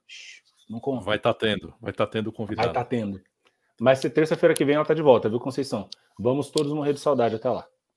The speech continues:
Speaker 1: O que que ela tá falando aqui?
Speaker 2: "A gente toma o caldo todos os dias, pra no final de semana fazer tudo o que tem direito." Tudo mesmo.
Speaker 1: É, mas é caldo do quê, hein, Conceição? Que se for aquele caldo
Speaker 2: O que
Speaker 1: de
Speaker 2: que você
Speaker 1: bacon,
Speaker 2: bota
Speaker 1: não
Speaker 2: nesse
Speaker 1: adianta, né?
Speaker 2: caldo? O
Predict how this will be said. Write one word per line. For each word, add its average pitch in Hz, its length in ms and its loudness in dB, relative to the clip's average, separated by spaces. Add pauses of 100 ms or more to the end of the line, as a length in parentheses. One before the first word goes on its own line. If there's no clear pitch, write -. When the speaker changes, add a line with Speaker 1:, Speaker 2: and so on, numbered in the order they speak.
(1700)
Speaker 1:
O - 40 -20
que 107 80 -6
que 110 60 0
ela 123 100 2
tá 117 100 0
falando 110 340 0
aqui? - 360 -4
Speaker 2:
"A 98 200 -2
gente 135 440 -2
toma 151 240 0
o 143 60 -8
caldo 160 260 6
todos 226 540 6
os 180 140 -2
dias, 92 400 -4 (400)
pra 233 180 6
no 214 120 4
final 147 280 4
de 117 80 -2
semana 127 580 2
fazer 139 360 0 (180)
tudo 254 240 8
o 202 60 0
que 202 100 0
tem 202 240 2
direito." 139 380 4 (140)
Tudo 320 340 10
mesmo. 165 440 6 (1400)
Speaker 1:
É, 147 100 2
mas 135 120 4
é 131 80 2
caldo 175 300 6
do 220 100 0
quê, 196 160 2
hein, 160 140 2
Conceição? 160 500 0
Que - 80 -8
se 127 100 -2
for 147 120 4
aquele 165 240 6
caldo 151 260 8
Speaker 2:
O 131 40 6
que 123 60 2
Speaker 1:
de 135 60 4
Speaker 2:
que 120 40 4
você 440 80 10
Speaker 1:
bacon, 226 200 12
Speaker 2:
bota 202 140 6
Speaker 1:
não - 80 8
Speaker 2:
nesse 240 160 8
Speaker 1:
adianta, 160 200 8
né? 131 60 8
Speaker 2:
caldo? 110 360 6
O - 60 -12